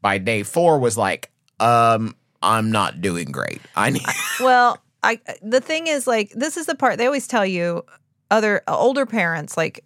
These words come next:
Speaker 2: uh, by older, I don't mean older in age. I mean, like, they have older kids. They've already been through this period of parenting. They will always tell you, like, "Oh, you'll miss these days. Someday they won't wanna be around you. Someday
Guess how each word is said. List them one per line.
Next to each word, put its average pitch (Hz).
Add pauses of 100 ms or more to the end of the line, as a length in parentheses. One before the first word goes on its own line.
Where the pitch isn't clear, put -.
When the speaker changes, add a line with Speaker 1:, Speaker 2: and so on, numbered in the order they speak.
Speaker 2:
uh, 170
by 175
older, 156
I 147
don't 165
mean 160
older 151
in 151
age. 135
I 165
mean, 170
like, 156
they 170
have 165
older 156
kids. -
They've 196
already 214
been 170
through 170
this 160
period 156
of 151
parenting. 143 (300)
They 214
will 226
always 262
tell 196
you, 180
like, 165 (320)
"Oh, 185
you'll 185
miss 180
these 156
days. 143
Someday 185
they 175
won't 185
wanna 185
be 160
around 143
you. 147
Someday 160